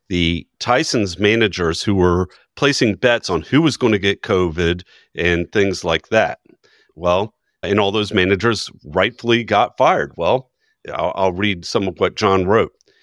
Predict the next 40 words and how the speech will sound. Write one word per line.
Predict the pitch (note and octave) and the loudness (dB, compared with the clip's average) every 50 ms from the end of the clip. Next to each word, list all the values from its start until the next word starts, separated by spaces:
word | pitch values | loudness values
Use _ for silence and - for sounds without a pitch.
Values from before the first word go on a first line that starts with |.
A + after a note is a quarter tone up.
| _ _ _ | _ _ _
"If | - F#2+ - - | -8 -8 -6 -6
you | G2 G2+ F#2+ | -8 -10 -2
fire | - F3 F#3+ A3 G3+ | 0 2 2 2 2
a | E3+ | 0
group | - D3+ D#3+ - - | -2 -2 -2 -2 -2
of | F2+ | -2
managers | F#2 G#2 A2 C3+ C3+ G2 E2 - F2 D#2 D#2+ - - | 0 2 2 2 2 0 -2 -4 -4 -4 -4 -6 -6
caught, | - - A#2 A2+ - - - _ _ - | -2 0 0 0 -2 -4 -12 _ _ -2
uh, | F2 F2 E2 E2 E2+ E2+ E2+ E2 - _ _ _ _ _ _ _ _ _ _ _ _ _ - | 0 0 2 0 0 -4 -6 -10 -14 _ _ _ _ _ _ _ _ _ _ _ _ _ -8
caught | - A#2 A#2 A2 - _ _ - | -2 0 0 0 0 _ _ 0
betting | F#2+ G#2 A2+ G#2 F2 E2 | 0 2 2 2 0 -2
on | D#2 D2+ | -2 -2
which | F2+ F#2 - - | -2 -4 -4 -4
of | E2+ | -2
their | F#2+ F2+ | 0 0
employees | E2+ E2+ - G#2 G2+ F#2+ G2 F2 - | 0 0 0 0 2 2 0 0 -4
would | E2+ D#2+ C#2+ - | -8 -10 -10 -10
get | - A#2+ E2+ D#2+ - | -8 -8 -8 -8 -8
sick | - - - C3 - - - - - _ _ _ _ _ - | -6 -2 -2 -2 -2 -2 -8 -20 -20 _ _ _ _ _ -2
with | F2 F2 E2+ - _ _ _ - | 0 0 0 -2 _ _ _ -2
covid, | - B2+ C3+ C#3+ A2 E2+ E2+ E2 - - - _ _ - | 2 2 4 4 2 0 -2 -4 -4 -8 -20 _ _ -8
you | C3 | -4
probably | - - D#3+ D3+ C#3+ C3+ A#2 | 0 0 0 2 0 0 0
don't | C3 B2+ A2 | 0 0 0
wanna | A#2 A2 G#2 | 0 0 -2
pay | - - A2 G2 F2+ F#2+ F#2+ | -2 -2 -2 0 0 0 0
them | D#2+ F#2+ F2+ F2 F2+ F#2 - - | 0 -2 -2 -2 -2 -4 -6 -6
a | E2 E2 E2+ | -6 -4 -4
year-end | D#2 C#2+ D#2 D#2+ D#2 D#2 D2+ D#2 D#2+ D#2 C#2+ - | -4 -4 -4 -2 -2 0 0 0 -2 -4 -4 -4
bonus. | F2 E2 D#2+ D#2 C#2+ - - - - - - _ _ _ _ _ _ | -2 -2 -2 -2 -6 -8 -12 -14 -14 -14 -16 _ _ _ _ _ _
But | - - - | -8 -4 -2
that | E2 F2 - | -2 0 0
doesn't | A2 G#2 G2+ A#2 A2 | -2 -2 0 0 2
mean | A#2+ C3+ C3+ B2+ G2+ | 2 2 2 2 2
that | F2+ F2+ E2+ - - - - _ _ _ _ | 2 0 0 -2 -4 -10 -20 _ _ _ _
they | G#2+ G2+ G2 | -2 0 0
won't | F#2+ G#2+ G#2+ G#2+ F#2+ - | 2 2 2 2 0 0
try | - B2 A2 G#2+ G#2+ | 0 2 2 2 2
via | F#2 G#2+ G2+ G#2 G2+ | 0 0 2 2 2
lawsuit, | G2 A#2 C3+ C3+ - - - D#2+ E2 F2+ | 2 2 2 0 0 -4 -6 -6 -6 -6